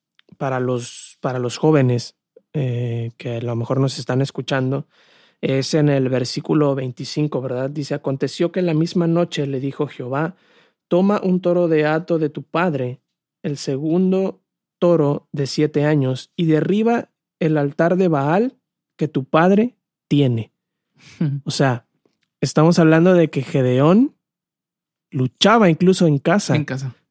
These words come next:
Speaker 1: con padres idólatras,
Speaker 2: ¿Y
Speaker 1: ¿no?
Speaker 2: cuántos no pasan en eso en la actualidad?
Speaker 1: ¿Cuántos hijos, a lo mejor, sus padres, eh, son satánicos, eh, tal vez,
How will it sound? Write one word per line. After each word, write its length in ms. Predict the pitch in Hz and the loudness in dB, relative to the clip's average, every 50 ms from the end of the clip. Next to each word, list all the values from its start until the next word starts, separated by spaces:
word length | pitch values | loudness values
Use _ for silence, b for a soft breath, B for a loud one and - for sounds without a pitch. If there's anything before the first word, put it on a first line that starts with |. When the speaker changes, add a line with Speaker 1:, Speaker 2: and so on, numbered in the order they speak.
| _ - | _ -2
Speaker 1:
con 200 | - 139 135 131 | -2 0 0 0
padres 480 | - 147 147 156 156 147 151 139 - - | 2 2 4 4 4 4 2 2 0 0
idólatras, 680 | 139 135 135 151 147 127 117 - 131 117 104 - - _ _ _ _ _ _ _ _ _ _ _ - | 0 2 2 4 2 2 0 -4 -6 -8 -10 -12 -16 _ _ _ _ _ _ _ _ _ _ _ -6
Speaker 2:
¿Y 60 | 143 131 139 | -2 0 0
Speaker 1:
¿no? 60 | 135 147 | 0 0
Speaker 2:
cuántos 320 | 156 156 160 160 175 165 | 0 -2 0 0 -2 -2
no 160 | 170 170 165 | -2 -2 -2
pasan 260 | 165 170 170 180 170 143 | -2 -4 -2 -2 -4 -4
en 60 | 127 | -4
eso 220 | 135 147 143 - | -6 -6 -6 -6
en 100 | 160 139 | -6 -6
la 60 | 131 120 | -6 -8
actualidad? 400 | 120 - 120 117 117 113 110 - _ _ _ _ _ _ _ _ | -8 -8 -8 -8 -6 -8 -10 -12 _ _ _ _ _ _ _ _
Speaker 1:
¿Cuántos 540 | - - - 135 139 135 - 156 143 - - | -2 0 2 2 2 4 4 2 2 2 2
hijos, 540 | 170 170 - - 165 160 151 - - - - _ - | 2 2 2 2 2 2 2 0 -4 -10 -14 _ -10
a 80 | 302 160 | -6 -4
lo 100 | 139 131 | -4 -4
mejor, 680 | 131 127 123 - - 151 147 151 151 147 - - - - _ _ | -4 -4 -4 -2 2 4 4 4 4 4 2 0 -4 -10 _ _
sus 280 | - - - 139 131 - | -12 -8 -6 -6 -6 -4
padres, 720 | _ - 147 147 156 160 156 147 139 135 127 - - - - | _ 2 4 4 4 4 4 4 2 2 0 -4 -8 -10 -8
eh, 600 | - 143 147 135 135 135 131 127 127 127 127 127 120 | -6 -4 -2 0 0 0 0 0 0 -2 -2 -2 -4
son 880 | - - - 143 135 139 139 139 139 139 135 127 127 123 120 117 123 - _ _ _ _ _ _ | -4 -2 0 0 2 2 2 2 2 2 2 2 0 0 -2 -4 -6 -10 _ _ _ _ _ _
satánicos, 1120 | - - 175 131 - 131 139 156 180 190 185 175 170 - 165 156 151 147 143 139 - - - _ _ - | -16 -12 -10 -8 -2 0 2 4 6 6 4 4 4 4 4 6 6 4 4 0 -2 -8 -16 _ _ -10
eh, 260 | 220 147 131 127 131 | -6 -4 -4 -4 -4
tal 220 | 127 - 127 127 | -2 -2 -2 0
vez, 480 | 123 135 135 139 139 131 123 - - | 0 2 2 2 2 0 -2 -6 -10